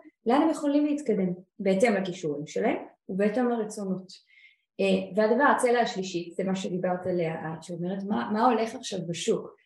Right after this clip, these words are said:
זה בעצם להבין מה עכשיו הסקילס שנדרשים, וזה המבט העתידני, בגלל שאנחנו דוגמים את כל אותן דאטאות, אנחנו יודעים להגיד, רגע, זה בסדר שאתה קרדיט אנליסט, רוצה להתקדם להיות סיניור, אה, דאטה אנליסט,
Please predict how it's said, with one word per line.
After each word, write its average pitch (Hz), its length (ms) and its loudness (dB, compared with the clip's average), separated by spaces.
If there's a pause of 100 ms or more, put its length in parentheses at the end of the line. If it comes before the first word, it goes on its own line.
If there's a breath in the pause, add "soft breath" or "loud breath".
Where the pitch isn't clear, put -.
זה - 100 -2
בעצם 233 240 6
להבין 226 420 4
מה 277 220 -2
עכשיו 262 280 0
הסקילס 240 380 -2
שנדרשים, 170 800 0 (260 soft breath)
וזה 208 180 6
המבט 196 400 4
העתידני, 202 760 0 (140)
בגלל 190 280 2
שאנחנו 277 340 -2
דוגמים 180 320 -2
את 180 60 -4 (160)
כל 180 140 2
אותן 175 240 -2
דאטאות, 175 640 -4 (340 soft breath)
אנחנו 196 180 0
יודעים 233 200 2
להגיד, 240 220 2
רגע, 240 200 2
זה 180 160 -2
בסדר 240 300 0
שאתה 220 220 -6
קרדיט 196 360 -2
אנליסט, 175 420 -2
רוצה 190 280 4
להתקדם 214 440 2
להיות 220 160 0
סיניור, 226 500 2 (540)
אה, 175 280 6 (160)
דאטה 175 300 0
אנליסט, 170 540 -6